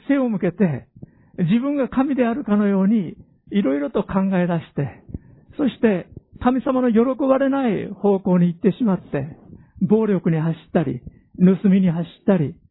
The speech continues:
陰口を言ったり、約束を破ったり、様々な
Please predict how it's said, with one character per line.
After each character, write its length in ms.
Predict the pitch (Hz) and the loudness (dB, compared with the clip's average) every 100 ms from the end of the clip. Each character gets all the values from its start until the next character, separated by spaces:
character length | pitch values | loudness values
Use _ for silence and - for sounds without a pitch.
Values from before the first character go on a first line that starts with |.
| _ _ | _ _
陰 260 | - 170 190 | 0 2 2
口 220 | 180 - | 0 0
を 60 | 175 | 0
言 120 | 170 | 0
っ 20 | |
た 180 | - 208 | 0 0
り、 200 | 170 - - - _ - | 0 -6 -14 -20 _ 0
約 280 | 165 170 - | 2 2 -2
束 240 | 190 185 | -2 0
を 80 | 175 | 0
破 240 | 170 196 | 0 -2
っ 40 | 202 | -2
た 140 | 175 | -2
り、 180 | 143 170 - - - - 254 | -2 -6 -12 -20 -16 -8 0
様 240 | 247 277 294 | 0 0 -4
々 260 | 302 302 | -4 -2
な 260 | 277 170 | -2 -2